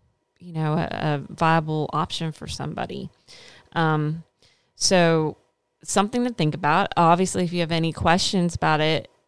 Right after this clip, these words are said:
if you have a therapist, ask your therapist. Um, it's not like you can actually go and, uh, well, I shouldn't even say this. I don't think you can actually go and tour a facility anymore because of hipaa laws and stuff like that.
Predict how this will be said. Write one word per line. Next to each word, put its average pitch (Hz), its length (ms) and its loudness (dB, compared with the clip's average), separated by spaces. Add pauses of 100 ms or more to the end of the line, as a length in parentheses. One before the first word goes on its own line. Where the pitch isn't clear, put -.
(160)
if 170 160 -4
you 156 100 -2
have 165 240 2
a 185 40 0
therapist, 156 640 -2
ask 147 280 -4
your 180 100 -8
therapist. - 720 -6 (400)
Um, 160 380 2
it's - 180 -2
not 196 180 4
like 196 160 0
you 196 80 -2
can 180 180 -2
actually 170 440 -4
go 160 420 2
and, 156 340 -4 (120)
uh, - 100 -4 (100)
well, 240 480 6
I 226 120 0
shouldn't 214 300 -4
even 180 180 -2
say 156 140 -2
this. 151 180 -6
I 196 80 2
don't 247 440 2
think 214 400 -4
you 240 120 -6
can 233 180 -4
actually 233 400 -4
go 214 380 0
and 202 180 0
tour 185 560 0 (460)
a 180 100 -2
facility 170 920 0 (400)
anymore 180 760 0 (280)
because 175 420 -2
of 175 100 -2
hipaa 180 320 -2
laws 170 560 0
and 175 120 -2
stuff - 240 -6
like 170 160 -4
that. 170 380 -2